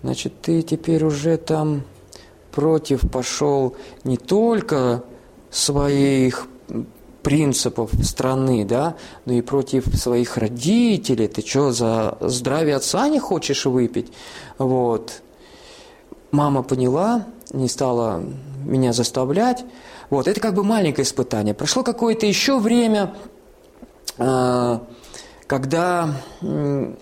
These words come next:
я пришел на работу, и стал вопрос, э, что я должен соблюдать определенный день, который я поклоняться должен Богу. И стал выбор,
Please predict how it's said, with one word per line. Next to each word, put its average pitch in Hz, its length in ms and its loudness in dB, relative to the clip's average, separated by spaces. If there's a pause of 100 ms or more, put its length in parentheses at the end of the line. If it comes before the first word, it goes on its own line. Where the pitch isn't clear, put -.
я 135 760 0 (640)
пришел 135 280 0
на 127 120 0
работу, 131 680 2
и 117 280 4
стал 127 280 -2
вопрос, 151 640 0 (580)
э, 110 640 -2
что 127 180 -2
я 120 120 2
должен 120 460 0 (220)
соблюдать 123 540 0
определенный 120 640 2
день, 143 480 2 (240)
который 117 260 -2
я 113 60 2
поклоняться 117 600 -2
должен 120 360 0
Богу. 151 520 0 (840)
И 127 580 4 (1400)
стал 135 300 -2
выбор, 117 360 0